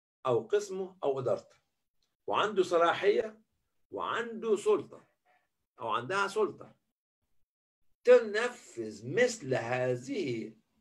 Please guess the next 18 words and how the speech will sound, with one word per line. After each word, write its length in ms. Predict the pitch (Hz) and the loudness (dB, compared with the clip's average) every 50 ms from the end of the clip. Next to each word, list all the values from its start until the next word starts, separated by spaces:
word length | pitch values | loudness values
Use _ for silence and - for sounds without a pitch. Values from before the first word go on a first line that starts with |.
| _ _ _ _ _ _ _ - | _ _ _ _ _ _ _ 2
أو 260 | 131 131 127 120 113 | 4 4 4 4 2
تنفق 520 | 113 - 226 233 220 - - 131 123 127 123 | 2 2 2 2 2 -2 -6 -6 -6 -4 2
مثل 320 | 151 208 202 202 - 139 | 2 2 2 2 -2 -4
هذه 240 | 123 117 120 135 165 | -4 -2 -4 -4 -6
الأموال 600 | 165 160 131 127 131 160 190 196 180 139 123 123 | -6 -6 -8 -6 -4 0 0 0 0 -2 -2 0
وفق 460 | 170 208 208 - - _ _ _ - | 0 0 0 -2 -8 _ _ _ -2
الميزانية 1080 | 190 190 170 151 131 127 135 147 143 135 110 127 120 117 117 123 165 190 196 185 170 143 | -2 0 0 -2 -4 -8 -6 -6 -6 -2 0 0 0 0 -2 -6 -8 -6 -4 -2 -2 -2
والخطة 520 | 117 107 101 - - 170 - - - 120 | -2 -4 -6 -6 -6 -8 -8 -6 -10 -10
الموضوعة، 600 | 107 104 98 98 107 117 113 98 - - - _ _ _ _ _ _ _ _ _ _ _ _ | -10 -10 -12 -12 -10 -8 -8 -8 -10 -12 -16 _ _ _ _ _ _ _ _ _ _ _ _
مش 200 | 123 127 127 127 | -4 -4 -2 6
وفق 440 | 139 185 220 214 220 - - - 143 | 8 10 10 10 6 0 -8 -4 -2
لأن 480 | 135 127 135 147 165 160 143 131 123 131 | -2 0 -2 -2 -4 -4 -4 -4 -2 -2
كل 240 | 165 160 151 139 | -2 0 0 0
شوية 260 | 127 - 147 160 160 143 | 2 4 4 6 6 6
الرئيس 360 | 127 123 135 160 147 - 135 | 6 6 6 4 4 4 6
هو 120 | 139 139 | 8 8
اللي 160 | 131 123 120 | 8 6 4
يديك. 400 | 113 110 110 - 127 117 - - | 0 -2 -4 -8 -10 -10 -10 -12